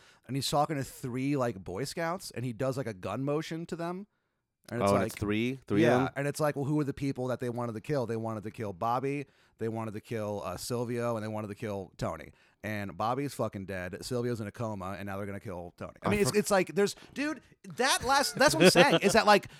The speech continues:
Speaker 1: when you really analyze it, you're like, "Holy shit, this is an incredible finale."
Speaker 2: Yeah.
Speaker 1: There's all these, like, clues, and, and, and it's just kinda cool. Uh,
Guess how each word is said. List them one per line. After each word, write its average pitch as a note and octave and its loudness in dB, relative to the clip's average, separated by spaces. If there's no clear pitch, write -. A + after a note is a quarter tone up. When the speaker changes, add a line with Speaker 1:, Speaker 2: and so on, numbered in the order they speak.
Speaker 1:
when G#3 2
you D4 8
really A3 4
analyze F#3+ 8
it, C#3 -2
you're D#3 2
like, D3 2
"Holy E3+ -2
shit, - -2
this F3+ 0
is A#3 -4
an E3 0
incredible D#3 2
finale." C3 0
Speaker 2:
Yeah. A2+ 6
Speaker 1:
There's D#3 8
all F3+ 8
these, D#3+ 0
like, C#3 0
clues, C3+ 0
and, G#2 -6
and, A#2 -6
and D#3 0
it's C#3 -4
just D#3+ -8
kinda D#3 -2
cool. D3+ 2
Uh, C3+ 2